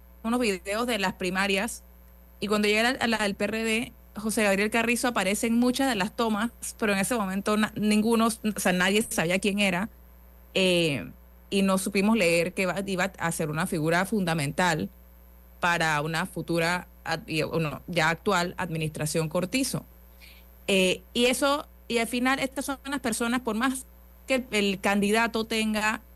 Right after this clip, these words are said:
su plan de gobierno y sus propuestas, al final es su gabinete y personas en puestos claves quienes lo ejecutan,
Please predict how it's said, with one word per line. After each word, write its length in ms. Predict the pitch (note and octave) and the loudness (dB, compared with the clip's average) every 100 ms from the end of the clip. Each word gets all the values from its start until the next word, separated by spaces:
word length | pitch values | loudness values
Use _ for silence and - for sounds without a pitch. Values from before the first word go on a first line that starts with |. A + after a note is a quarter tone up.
| - - | -20 -18
su 200 | - G#3+ | -4 0
plan 260 | A#3 A3 | 4 4
de 100 | A#3 | 4
gobierno 420 | A3+ F#3+ A3 A3+ A3+ | 2 2 2 0 -2
y 60 | |
sus 120 | B3 | -4
propuestas, 720 | - F3 - A3 G3+ F#3+ A3 - | -4 -4 0 0 2 0 -2 -2
al 120 | F#3 | -4
final 440 | - F3 F3 F3+ - | 0 0 2 0 -2
es 140 | G#3 | -2
su 160 | - A#3 - | 0 -2 2
gabinete 640 | A3+ E3+ F3 B3 A#3+ G#3+ | 2 2 2 2 2 -2
y 120 | - | 0
personas 340 | F#3 F3+ F#3 G#3+ | 0 0 2 2
en 80 | G3+ | 2
puestos 280 | F#3+ - | 0 0
claves 440 | - A3 G#3 G3+ A#3+ | 0 2 2 0 0
quienes 200 | A3 F#3 | 0 0
lo 80 | F3+ | 2
ejecutan, 680 | F#3+ D#3+ E4 D4+ D#3+ F#3 | 2 2 0 2 2 0